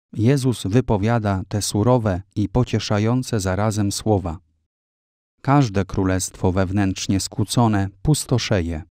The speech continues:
i żadne miasto ani dom wewnętrznie skłócony nie ostoi się. Jeśli szatan wyrzuca szatana, to sam z sobą jest skłócony. Jakże się więc ostoi jego królestwo?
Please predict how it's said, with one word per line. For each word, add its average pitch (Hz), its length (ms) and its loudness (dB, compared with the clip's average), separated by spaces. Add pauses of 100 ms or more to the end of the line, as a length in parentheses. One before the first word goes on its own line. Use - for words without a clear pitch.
(380)
i 110 100 0
żadne 101 400 2
miasto 110 540 0
ani 95 260 2
dom 98 460 0
wewnętrznie 101 720 -2
skłócony 92 680 -2 (540)
nie 113 200 2
ostoi 98 500 0
się. - 260 -10 (420)
Jeśli 143 340 2
szatan 135 480 0
wyrzuca 107 420 0
szatana, 82 640 -2 (640)
to 95 140 -2
sam 117 340 -2
z - 40 -8
sobą 101 440 0
jest 90 300 -4
skłócony. 92 640 -6 (580)
Jakże 92 360 -2
się - 180 -4
więc 90 360 -4
ostoi 92 460 -2
jego 90 260 0
królestwo? 92 720 -4